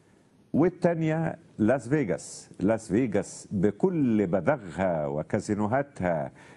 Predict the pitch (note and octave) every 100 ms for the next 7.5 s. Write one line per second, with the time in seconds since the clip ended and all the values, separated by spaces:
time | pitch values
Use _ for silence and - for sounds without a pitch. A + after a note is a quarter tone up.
0 | - A#2 G2 - F2+ G#2+ B2 - D3 -
1 | - - - _ _ - - - - -
2 | - - E3 G#3+ D#3+ E3+ G3 E3 D#3 D3+
3 | E3+ D#3+ D3 C3+ D3+ - B2+ - A#2 A2
4 | F#2 C#3 C#3 B2+ - - G2+ A2 A2+ C#3
5 | D3 - D#2+ D2+ C#2 D2+ E2 D2+ D2 -
6 | - - - - G2 F#2+ G2 D3 - F#2+
7 | D#2 - G#2 F#2